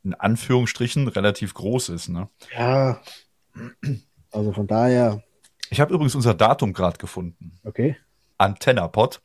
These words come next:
Speaker 1: und also als, äh, App für meine Podcasts und sehe grad am zwanzigsten November ist die, äh, Nullnummer online gegangen.
Speaker 2: Am siebenundzwanzigsten November.
Speaker 1: Nee, der vierundzwanzigste.
Speaker 2: Vierundzwanzigste? Okay.
Speaker 1: Am vierundzwanzigsten November hatten wir quasi Geburtstag, genau.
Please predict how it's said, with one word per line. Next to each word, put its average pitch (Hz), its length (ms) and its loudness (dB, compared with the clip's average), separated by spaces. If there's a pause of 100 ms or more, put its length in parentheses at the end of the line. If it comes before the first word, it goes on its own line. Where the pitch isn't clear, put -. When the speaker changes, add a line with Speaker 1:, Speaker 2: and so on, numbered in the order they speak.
(100)
Speaker 1:
und 101 560 0
also 92 260 2
als, 82 380 -2
äh, 82 340 -2 (320)
App 95 200 -6
für 95 140 -4
meine 85 180 -2
Podcasts - 720 0
und 98 540 -6 (100)
sehe 107 420 -2
grad 131 380 -2
am 113 160 -4
zwanzigsten 165 720 -2
November 104 600 2 (300)
ist - 300 -6
die, 98 260 -2 (140)
äh, 87 420 -2
Nullnummer 135 560 4
online 131 340 2
gegangen. 131 420 0 (440)
Speaker 2:
Am 107 160 -4
siebenundzwanzigsten 135 720 -2
November. 120 520 2 (240)
Speaker 1:
Nee, 104 120 -2
der 151 120 -2
vierundzwanzigste. 87 600 -8
Speaker 2:
Vierundzwanzigste? 160 480 0 (200)
Okay. 104 100 -2
Speaker 1:
Am 104 120 0
vierundzwanzigsten 139 760 -4
November 95 440 0
hatten 95 260 -4
wir 98 140 -4
quasi 90 400 -4
Geburtstag, 85 580 -10
genau. 85 320 -10